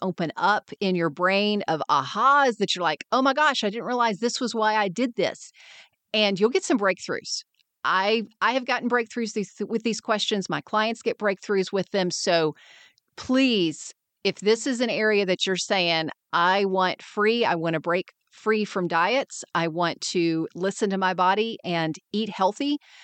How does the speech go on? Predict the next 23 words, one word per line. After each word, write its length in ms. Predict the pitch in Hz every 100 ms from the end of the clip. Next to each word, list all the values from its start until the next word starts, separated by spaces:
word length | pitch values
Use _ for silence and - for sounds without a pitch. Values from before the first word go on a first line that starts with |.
| - _ _
this 460 | 147 151 214 214 - -
will 160 | 196
help 260 | 190 156 -
you. 80 | - -
Okay, 280 | 233 226
so 180 | 151 -
question 360 | 226 269 - 277
number 220 | 262 247
one, 300 | 208 151 - _ _ _ _ _ - _ -
what 260 | 185 226
has 320 | 277 311 285
your 120 | 269 247
experience 640 | - - 233 220 202 185
with 160 | - 190
hunger 380 | - 196 170 170
taught 300 | - - 143
you? 140 | - 104 _ _ _ _ _ _ _ _ _ _ -
Are 120 | 185
you 180 | 190 202
anxious 520 | - 220 220 - 185 -
when 140 | 180
you're 160 | 160 156
hungry? 440 | 156 156 - -